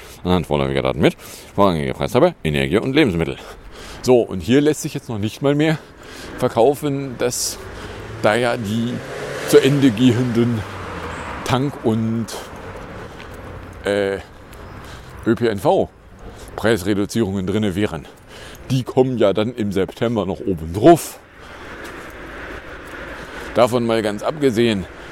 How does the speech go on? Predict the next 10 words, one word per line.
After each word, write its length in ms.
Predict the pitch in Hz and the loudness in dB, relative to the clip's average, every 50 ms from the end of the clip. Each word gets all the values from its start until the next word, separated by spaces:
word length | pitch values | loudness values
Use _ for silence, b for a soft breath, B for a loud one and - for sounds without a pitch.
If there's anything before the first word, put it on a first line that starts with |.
| - - | -2 -2
dass 120 | 107 101 | 0 2
jetzt 240 | 120 131 - - - | 2 0 -2 0 -2
eine 200 | 120 117 107 104 104 98 | 0 0 0 0 0 0
Begründung, 540 | 127 127 104 123 120 139 139 151 156 143 117 123 107 | 0 2 2 6 6 6 6 6 2 2 0 0 0
warum 360 | 120 107 92 104 123 127 123 - - | 0 2 2 2 0 0 -2 -2 0
im 260 | 123 123 127 117 107 | 0 0 2 0 -2
September 680 | 82 82 107 98 - - - 110 131 160 151 147 139 127 | 0 2 0 0 0 2 2 2 4 4 6 4 4 4
mit 360 | 117 107 135 196 - - - - - - - - | 4 2 0 0 0 -2 -14 -14 -14 -8 0 4
geltenden 480 | 117 110 107 92 - 101 104 107 95 | 4 4 4 2 -2 -2 -2 0 0
Rabatten 520 | 87 78 98 92 90 92 87 - 143 165 | 2 2 2 4 4 2 0 0 -4 -6